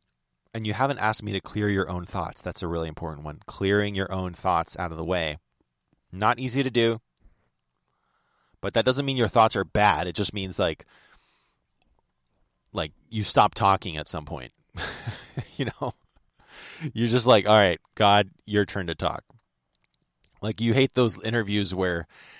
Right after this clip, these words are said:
that guy, I'm not gonna say who, but he just keeps talking and he's just walking all over the guest, and you're like, "Why even have a guest if you're just gonna interrupt them the whole time?"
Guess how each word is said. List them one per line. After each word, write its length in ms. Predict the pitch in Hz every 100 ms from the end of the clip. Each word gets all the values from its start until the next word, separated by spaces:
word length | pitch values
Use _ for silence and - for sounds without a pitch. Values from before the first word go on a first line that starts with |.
| - _ _ _ _ _ _ -
that 240 | 110 98
guy, 220 | 90 110 95
I'm 80 |
not 120 | 87 -
gonna 140 | 113
say 240 | - 107 95
who, 380 | 110 92 80 - _ _ _ _ -
but 100 | 87
he 60 |
just 160 | 82 -
keeps 220 | 110 -
talking 360 | - 113 - 87
and 80 | 80
he's 120 | 78
just 180 | 78 107
walking 360 | 90 95 92
all 140 | 92 120
over 160 | 117
the 100 | 104
guest, 360 | 95 90 92 -
and 40 |
you're 80 | 90
like, 260 | 87 85 - _
"Why 480 | - 65 85 101 123
even 280 | 165 156 139
have 300 | - 120 120
a 80 | 98
guest 480 | 117 123 - -
if 120 | 101 104
you're 100 | 98
just 180 | 107
gonna 100 | 107 98
interrupt 380 | 101 92 92
them 140 | 90 80
the 100 | 76
whole 140 | -
time?" 260 | - 69